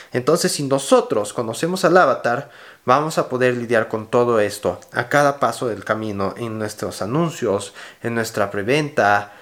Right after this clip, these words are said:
en nuestra carta de ventas, en nuestro seguimiento, en lo que sea. Pero si no tenemos una conciencia total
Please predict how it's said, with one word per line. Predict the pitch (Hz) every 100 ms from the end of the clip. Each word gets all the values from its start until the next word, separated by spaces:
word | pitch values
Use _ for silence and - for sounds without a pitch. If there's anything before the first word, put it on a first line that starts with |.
| -
en | 117
nuestra | 123 120 113
carta | 135 135 120
de | 110
ventas, | 113 151 143 104 98 - -
en | - 110
nuestro | 110 - 104
seguimiento, | 95 90 139 170 -
en | 98
lo | 98
que |
sea. | - 156 120 - - - -
Pero | 131 131
si | - 139
no | 147 175
tenemos | 214 208 185 117 107 - - - _ -
una | 131 156
conciencia | 143 127 - 131 127 - 123 113 107 98 -
total | - 117 - 139 117 95